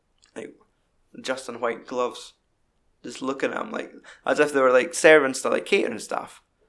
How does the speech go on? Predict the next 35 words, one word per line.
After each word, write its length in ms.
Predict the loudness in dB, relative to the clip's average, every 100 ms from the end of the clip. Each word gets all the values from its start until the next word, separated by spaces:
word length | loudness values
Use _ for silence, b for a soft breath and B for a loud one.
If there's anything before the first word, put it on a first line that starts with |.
| _ _ _ _ 0
But 320 | 0 0 -4
they're 160 | -4
just 160 | -4 -8
really 220 | -6 -2
well 240 | 0 0 2
dressed 420 | 4 4 2 -6
with 100 | -6
these 180 | -2 -2
white 180 | -2
gloves, 260 | -4 -8 -6
and 100 | -2
they're 100 | 4
all 200 | 4 4
just 180 | -2 -10
looking 260 | -10 -6
at 80 | -4
Howard. 400 | 0 0 0 -2 -10 -18 b b b b b b b -12
And 140 | -10
he's 140 | -10 -10
like, 300 | -12 -14 _ _ _ _ _ _ _ _ _
and 140 | -8
his 180 | -6 -6
paranoia's 680 | -8 -6 -4 -2 -2 -4 -4
getting 220 | -4 -2
up, 240 | -4 -8 -12
and 120 | -12
he's 180 | -12 -12
looking 220 | -10 -8
at 80 | -6
John 220 | -6 -6
C. 140 | -6
Reilly, 160 | -4 -4
and 80 | -6
he's 140 | -10
like, 260 | -10 -12